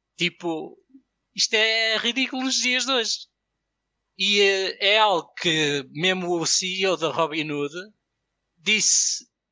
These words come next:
que foi o que ele se justificou, ah, no, no dia em que teve de bloquear o acesso a, ao buy de GameStop, foi que os requisitos de margem da D T C C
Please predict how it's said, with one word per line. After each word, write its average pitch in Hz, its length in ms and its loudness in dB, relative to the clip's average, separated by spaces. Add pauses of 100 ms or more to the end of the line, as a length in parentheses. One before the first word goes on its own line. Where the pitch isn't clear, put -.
(120)
que - 80 -8
foi 196 320 2
o 165 80 -2
que - 140 0
ele 226 100 2
se - 200 2
justificou, 160 1040 0 (380)
ah, 131 640 -2 (680)
no, 143 260 -4 (160)
no 147 240 -6
dia 165 240 0
em 139 80 -4
que - 100 -20
teve 151 280 -2
de 127 520 -6 (400)
bloquear 151 680 0 (160)
o 143 60 -2
acesso 147 520 0
a, 131 420 -2 (1120)
ao 151 180 -2
buy 147 400 4
de 131 320 -6
GameStop, 139 560 -2 (1200)
foi 185 320 2
que - 160 -12
os 160 200 0
requisitos - 680 -2 (120)
de 151 40 -16
margem 143 560 0
da 139 180 0
D 143 160 -2
T 147 160 -2
C 139 200 -2
C 151 440 -2